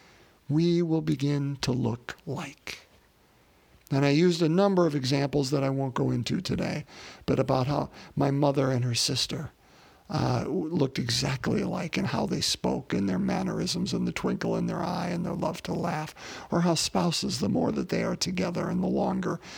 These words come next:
that they begin to think alike and, and, and approach, uh, the world in, in a similar manner and, and desire the same things out of life.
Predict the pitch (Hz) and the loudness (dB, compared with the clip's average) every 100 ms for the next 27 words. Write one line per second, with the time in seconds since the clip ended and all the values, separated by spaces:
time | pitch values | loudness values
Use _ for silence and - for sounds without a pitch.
0 | - - - - 147 143 170 175 170 - | -16 -8 -4 0 2 4 2 2 -2 -2
1 | 190 180 - 120 - - - 196 - - | 0 2 0 -2 -2 -6 -4 -2 0 0
2 | 131 139 123 - - 147 131 - 175 156 | 0 0 -4 -12 -6 -2 -2 2 2 4
3 | - - - - - - - 135 143 - | 2 -2 -6 -20 -14 -4 0 0 0 0
4 | - 139 143 165 170 147 127 - 147 127 | 0 2 4 4 4 4 0 0 0 0
5 | 160 143 - 156 151 139 127 120 113 190 | 0 0 2 2 2 2 0 0 0 -2
6 | 185 - - 139 139 - 131 135 - - | -4 -2 0 0 -2 0 0 0 -4 -14
7 | - - 139 156 160 147 131 123 - 127 | -8 -2 2 4 4 4 2 0 0 -2
8 | 113 - 185 175 143 175 180 151 160 151 | -2 -2 -2 -2 -4 -4 -6 -6 -6 -8
9 | - - | -12 -18